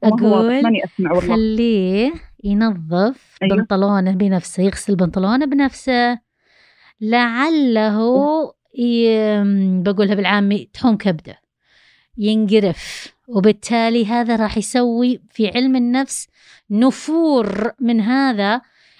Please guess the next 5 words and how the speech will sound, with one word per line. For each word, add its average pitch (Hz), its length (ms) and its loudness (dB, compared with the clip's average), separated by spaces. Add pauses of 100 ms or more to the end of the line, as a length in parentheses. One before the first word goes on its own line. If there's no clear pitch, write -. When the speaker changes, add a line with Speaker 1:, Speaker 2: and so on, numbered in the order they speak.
(120)
Speaker 2:
السلوك 233 520 0
الذي 208 300 0
ربط 240 320 -2
بالمشاعر 214 640 0
السلبية. 220 840 0